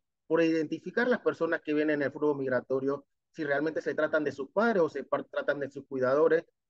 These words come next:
o si estamos frente a otra cosa que, que, que, que pueda ser peor.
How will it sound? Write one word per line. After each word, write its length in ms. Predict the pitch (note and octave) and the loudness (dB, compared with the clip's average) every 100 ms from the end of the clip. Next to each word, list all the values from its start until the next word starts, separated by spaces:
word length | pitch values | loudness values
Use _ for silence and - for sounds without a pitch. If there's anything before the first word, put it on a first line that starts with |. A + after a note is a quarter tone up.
| _ _ | _ _
o 380 | F#3+ F#3 F#3+ - _ _ | 0 0 -2 -8 _ _
si 120 | - | -20
estamos 280 | C#3 D#3 D#3+ | -4 -2 -2
frente 280 | - C3 B2+ | -2 -2 0
a 40 | |
otra 220 | C#3 D3 C#3+ | 0 0 -2
cosa 260 | D3 D3+ | -2 -2
que, 340 | - B2 A#2 - _ | -2 -4 -6 -10 _
que, 320 | B2 A2+ A2 - | -8 -8 -10 -10
que, 160 | C3 - | -10 -8
que 100 | - | 0
pueda 200 | E3+ D3+ | 2 2
ser 220 | D3+ B2 | -2 -2
peor. 320 | B2+ A2 - | 0 0 -4